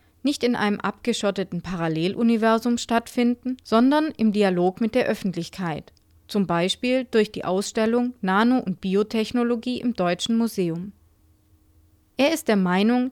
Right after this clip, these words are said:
dass Erfahrungen, die in der Vergangenheit mit neuen Technologien gesammelt wurden, bei der Entwicklung der Nanotechnologie eingesetzt werden sollten, um Fehler zu vermeiden.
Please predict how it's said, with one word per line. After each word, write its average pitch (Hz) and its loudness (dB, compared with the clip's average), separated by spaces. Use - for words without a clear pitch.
dass 208 -2
Erfahrungen, 233 2
die 208 -4
in 208 0
der 202 2
Vergangenheit 208 0
mit 185 -6
neuen 226 2
Technologien 185 -2
gesammelt 196 0
wurden, 226 0
bei 269 2
der 294 0
Entwicklung 254 0
der 208 0
Nanotechnologie 226 0
eingesetzt 180 -2
werden 185 0
sollten, 220 0
um 208 0
Fehler 202 2
zu 240 -6
vermeiden. 196 0